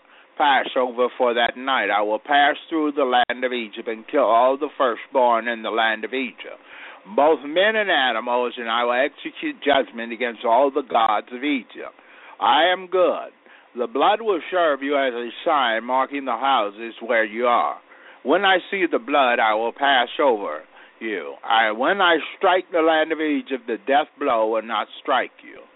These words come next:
This will be a day for you to remember and celebrate as a festival to good. From generation to generation, you are to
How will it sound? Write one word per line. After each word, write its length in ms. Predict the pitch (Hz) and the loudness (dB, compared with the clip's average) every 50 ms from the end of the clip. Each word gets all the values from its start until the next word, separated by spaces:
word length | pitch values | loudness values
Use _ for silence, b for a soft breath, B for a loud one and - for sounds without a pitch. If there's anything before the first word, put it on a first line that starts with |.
| B B B B B B B B B B - | B B B B B B B B B B -2
This 180 | 123 165 202 208 - | 0 0 0 0 -2
will 140 | 240 208 185 | -4 -6 -6
be 200 | 156 170 156 147 | -4 -4 -4 -2
a 160 | 135 123 113 | -2 -4 -4
day 360 | 104 - 139 131 117 110 110 110 - | -4 -4 -2 -2 -2 -2 -4 -8 -8
for 100 | - 127 | -10 -8
you 200 | 123 123 131 135 | -8 -6 -8 -6
to 120 | 131 131 127 | -4 -4 -2
remember 480 | 127 123 120 131 135 131 113 101 104 104 | -2 -2 -2 -2 -4 -4 -4 -4 -4 -2
and 220 | 104 107 107 107 - - - | -2 -2 -4 -6 -12 -6 -2
celebrate 540 | 160 139 127 107 98 98 117 117 107 104 | 0 0 0 -2 -2 -2 -2 -2 -2 -2
as 200 | 107 104 104 107 - - | -2 -4 -4 -4 -6 -8
a 140 | 110 107 - - | -10 -10 -4 0
festival 600 | 139 123 104 - - - 113 101 98 98 98 95 | 0 0 0 -2 -6 -10 -6 -4 -4 -4 -2 -4
to 120 | 104 110 | -6 -8
good. 400 | 107 - 135 123 85 - 110 - - _ B B B B B B B B B - | -4 -2 -2 -2 -2 -2 -6 -12 -18 _ B B B B B B B B B 0
From 240 | 151 147 127 117 - | 0 0 0 -2 -2
generation 800 | 135 175 196 220 220 214 185 156 139 135 131 - - 165 147 | 0 2 2 4 4 4 4 2 2 0 -4 -6 -8 -8 -8
to 120 | 147 131 117 | -8 -8 -8
generation, 840 | - - 139 147 151 156 160 156 135 113 104 95 - - 120 113 120 | -6 -4 -4 -2 -2 0 0 2 2 0 0 -4 -8 -14 -14 -12 -10
you 160 | 127 135 147 | -6 -2 0
are 160 | 143 131 123 | 0 0 0
to 140 | - 127 | -2 -6